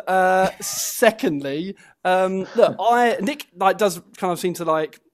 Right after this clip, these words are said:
is that the quarterback, if you will, in dishing out, like, uh, not the scripts, but the, the invites. Um, uh, project managing the, the, the, the outfit.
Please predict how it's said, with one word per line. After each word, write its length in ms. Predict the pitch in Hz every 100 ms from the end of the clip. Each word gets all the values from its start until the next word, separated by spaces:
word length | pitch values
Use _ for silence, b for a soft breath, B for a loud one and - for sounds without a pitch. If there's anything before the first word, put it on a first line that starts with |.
| _ -
is 100 | 180
that 100 | 185
the 80 | 190
quarterback, 600 | - 170 135 117 - 143
if 180 | -
you 80 | 139
will, 240 | 123 113 147
in 160 | 151 143
dishing 340 | 151 - 156
out, 220 | 139 127
like, 340 | 131 135 135 -
uh, 80 | 139
not 160 | 208
the 80 | -
scripts, 400 | - 202 127 -
but 280 | - 135 -
the, 260 | 147 139 139
the 180 | 151 151
invites. 800 | 151 123 107 98 - - - - b b b
Um, 480 | 139 135 135 139 135 _ B B
uh, 160 | - 139
project 300 | 135 180 175
managing 480 | 165 160 147 139 123
the, 240 | 123 123 B _
the, 240 | 143 135
the, 160 | 135 143
the 400 | 143 139 131 127
outfit. 580 | 131 139 - 110 113